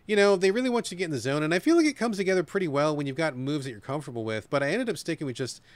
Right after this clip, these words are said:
the same couple few moves, the ones that I can remember, um, and I didn't delve too deeply into the other, other, uh, stuff on the skill tree, 'cause, like, every time I would add a new move, I would forget what the other one was, and it was like,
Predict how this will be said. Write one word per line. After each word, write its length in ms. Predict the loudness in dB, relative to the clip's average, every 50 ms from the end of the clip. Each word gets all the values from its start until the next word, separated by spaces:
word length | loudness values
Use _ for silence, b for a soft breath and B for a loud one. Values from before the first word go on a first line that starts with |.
| b b b
the 60 | -10 -6
same 260 | -2 0 0 0 0
couple 260 | -2 -6 -4 -4 -6
few 160 | -8 -6 -6
moves, 280 | -4 -4 -4 -4 -6 -8
the 160 | -10 -8 -6
ones 180 | -4 -4 -4 -4
that 80 | -6
I 60 | -6
can 120 | -6 -6 -8
remember, 520 | -6 -6 -6 -6 -4 -4 -4 -4 -6 -10 b b b b b b b b -12
um, 380 | -10 -8 -6 -6 -8 -10 -12 _
and 140 | -8 -4 -2
I 60 | 0
didn't 240 | 0 0 -2 -2 -2
delve 260 | -2 0 0 0 0
too 200 | -2 -6 -6 -6
deeply 440 | -4 -4 -6 -6 -4 -4 -6 -4 -4
into 160 | -6 -8 -8
the 140 | -10 -10 -8
other, 320 | -8 -6 -6 -6 -8 -10 -14 -14 -12
other, 320 | -8 -8 -6 -6 -6 -6
uh, 340 | -6 -6 -8 -10 -10 -12 -14 -16
stuff 260 | -10 -8 -8 -8 -8
on 60 | -10
the 40 | -12
skill 220 | -10 -8 -8 -8
tree, 180 | -8 -8 -10 -6
'cause, 140 | -6 -4 -4
like, 160 | -4 -6 -6 B B B B B B
every 160 | -2 0 0
time 180 | 0 0 0 2
I 40 | 2
would 100 | 0 0
add 180 | 0 -2 -2
a 40 | 0
new 120 | 0 0 0
move, 300 | 0 0 0 -2 -4 -2
I 80 | -2
would 140 | -2 -2 -2
forget 240 | -2 -4 -2 -2 -2
what 100 | -2 -2
the 80 | -2
other 120 | -2 -2 -2
one 180 | -2 -2 0
was, 260 | 0 0 0 0 -2 -4
and 80 | -8
it 40 | -8
was 120 | -8 -6
like, 300 | -4 -4 -4 -4 -8 -14